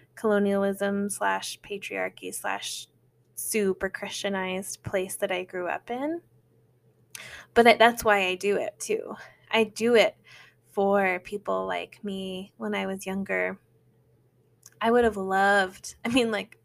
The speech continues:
I don't mean this in a toot my own horn way, but I would have loved to listen to this. Not because <laughs> I'm so amazing <laughs> or the podcast is, like, particularly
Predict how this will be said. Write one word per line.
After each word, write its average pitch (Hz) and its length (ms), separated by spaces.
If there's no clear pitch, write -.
I 226 60
don't 208 160
mean 190 140
this 180 220
in - 100
a - 120
toot 202 160
my 185 140
own 151 80
horn 202 260
way, - 180
but - 100
I 262 100
would 320 140
have 233 140
loved 202 320
to 214 100
listen 196 400
to - 100
this. - 460
Not 233 220
because 240 320
<laughs> - 20
I'm 226 240
so 208 260
amazing 190 600
<laughs> - 360
or 320 120
the 277 80
podcast 196 560
is, 196 200
like, 190 220
particularly 196 800